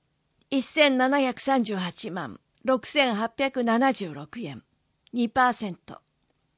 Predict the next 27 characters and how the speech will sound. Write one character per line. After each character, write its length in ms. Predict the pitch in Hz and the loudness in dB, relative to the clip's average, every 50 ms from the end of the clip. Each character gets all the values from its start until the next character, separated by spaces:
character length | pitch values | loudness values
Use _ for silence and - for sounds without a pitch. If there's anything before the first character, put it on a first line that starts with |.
| _ _ _ _ _ _ _ _ _ _ _ _ _ _ _ _ _ _ _ _ _ _ _ | _ _ _ _ _ _ _ _ _ _ _ _ _ _ _ _ _ _ _ _ _ _ _
市 400 | - - - 294 294 262 - _ - | -10 -4 0 0 0 0 -2 _ -6
指 220 | - - - - | -6 -4 -4 0
定 240 | - 302 294 294 285 | 2 4 4 4 4
管 300 | 285 - 240 254 277 285 | 2 0 0 0 0 0
理 140 | 262 262 233 | 0 -2 -4
事 200 | 196 - 214 190 | -4 -6 -6 -6
業。 300 | - 135 113 95 - - _ _ _ _ _ _ _ _ _ _ _ _ _ _ _ _ _ _ _ _ _ _ _ _ _ _ _ _ _ | -6 -10 -12 -12 -14 -18 _ _ _ _ _ _ _ _ _ _ _ _ _ _ _ _ _ _ _ _ _ _ _ _ _ _ _ _ _
二 180 | - 262 285 269 | 0 0 2 2
千 280 | - - 311 302 269 | 4 4 4 4 4
八 360 | 233 220 226 247 254 - 285 254 | 2 0 0 -2 -2 -2 -4 -4
十 220 | 269 269 269 - | -2 -2 -2 -2
九 240 | - - 240 240 220 | -2 -2 -2 -2 0
万 320 | 214 202 185 165 123 - - _ _ _ _ _ _ _ _ | 0 -2 -4 -6 -10 -14 -18 _ _ _ _ _ _ _ _
三 340 | - - 277 277 277 262 | -4 2 4 4 4 4
千 220 | 214 269 240 220 220 | 2 2 0 0 0
二 80 | 226 | -2
百 300 | 202 226 262 269 - 262 233 | -2 -2 -2 -2 -2 -4 -4
八 340 | 202 233 220 - - 269 233 | -4 -4 -6 -6 -6 -6 -6
十 220 | 220 233 220 208 | -4 -6 -4 -4
八 320 | 185 190 196 - - 220 | -4 -6 -8 -8 -8 -8
円。 180 | 208 139 - - _ _ _ _ _ | -8 -10 -12 -14 _ _ _ _ _
三 280 | - - 269 262 254 220 | -6 -2 0 2 2 2
パ 140 | - 240 220 | 0 -2 -4
ー 40 | |
セ 180 | - - 202 185 | -4 -6 -8 -10
ン 80 | 165 - | -12 -12
ト。 240 | _ - - - | _ -20 -20 -20